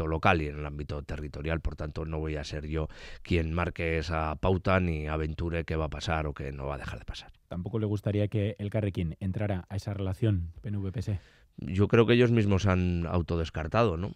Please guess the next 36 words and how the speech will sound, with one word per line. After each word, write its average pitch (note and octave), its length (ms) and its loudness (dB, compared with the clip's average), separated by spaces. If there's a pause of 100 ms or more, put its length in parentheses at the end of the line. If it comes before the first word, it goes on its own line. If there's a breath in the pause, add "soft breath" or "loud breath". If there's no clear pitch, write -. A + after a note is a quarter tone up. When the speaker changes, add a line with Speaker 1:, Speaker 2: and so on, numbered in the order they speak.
Speaker 1:
Eh, E2 220 -10
me, E2+ 180 -10
me E2+ 320 -4
parece E2 320 -2
que F2+ 320 2
ha F2 80 2
sido F#2+ 220 2
una F#2 160 2
decisión, F#2+ 600 2
no F#2 120 0
han F2+ 100 0
sido F#2 180 0
unas F#2 220 2
declaraciones F#2+ 640 -2
excesivamente F2+ 800 0
precipitadas, F2+ 720 0
¿no? G2 160 -4
Porque - 260 -6
ni D#2+ 340 -10
tan D#2+ 200 -8
siquiera F2 480 -2 (320 loud breath)
sin F#2 240 -2
saber F#2 400 4
en E2 160 -4
qué E2+ 180 -4
marco E2 600 0
vamos E2 400 -4
a E2 220 -4
cerrar E2+ 360 -4
la E2+ 140 -2
negociación, E2 720 -4
ambos E2+ 340 -6
partidos, F2 560 -2
y E2+ 80 -4
sin E2 160 -6
saber E2+ 420 2